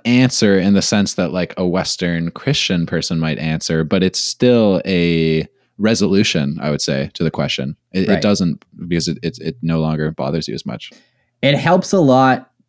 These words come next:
Speaker 2: to not worry about this kind of question when you're in love with someone who you see every day. Like, when you really,
Speaker 1: Mm.
Speaker 2: when you have
Speaker 1: Wow.
Speaker 2: somebody that you just, you know is your person that you could, you talk to and understands you,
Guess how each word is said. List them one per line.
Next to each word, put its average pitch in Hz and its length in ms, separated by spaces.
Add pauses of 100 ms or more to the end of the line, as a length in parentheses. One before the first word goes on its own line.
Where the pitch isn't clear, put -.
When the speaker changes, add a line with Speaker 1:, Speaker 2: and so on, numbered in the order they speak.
(220)
Speaker 2:
to 123 140
not 117 240
worry 117 200
about 110 200
this 110 140
kind 104 180
of 101 80
question 101 600
when 101 240
you're 98 280
in 104 200
love 101 180
with 98 120
someone 95 280
who 90 120
you 92 120
see 85 240
every 80 200
day. - 260 (280)
Like, 107 140
when 113 140
you 110 120
really, 113 460
Speaker 1:
Mm. - 80 (220)
Speaker 2:
when 107 120
you 107 120
have 135 180
Speaker 1:
Wow. - 60
Speaker 2:
somebody 120 440
that 98 280
you 98 240
just, - 420
you 85 640 (220)
know 95 240
is 92 120
your 82 80
person 92 320
that 87 120
you 85 80
could, 87 260
you 87 100
talk 90 280
to 98 120
and 90 80
understands 87 540
you, 95 160